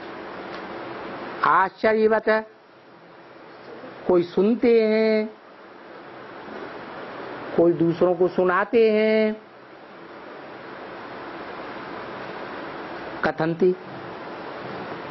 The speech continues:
सुनते भी हैं आश्चर्यवत, दूसरों को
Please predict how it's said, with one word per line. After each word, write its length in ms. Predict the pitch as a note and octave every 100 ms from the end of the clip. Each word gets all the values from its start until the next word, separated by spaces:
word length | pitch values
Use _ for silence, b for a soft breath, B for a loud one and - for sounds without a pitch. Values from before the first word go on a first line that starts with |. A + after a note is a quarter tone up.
| - - - -
सुनते 640 | - - D#3+ F3+ G#3 A#3+ A#3
भी 260 | A3+ B3
हैं 340 | A#3+ B3 C4 B3+
आश्चर्यवत, 1000 | B3 A#3+ - B3 B3+ C4 C4+ C4+ F#4+ G4 - - - - - C#3
दूसरों 460 | D3 F#3 A#3 A#3+
को 360 | A#3 B3+ E4+ G4+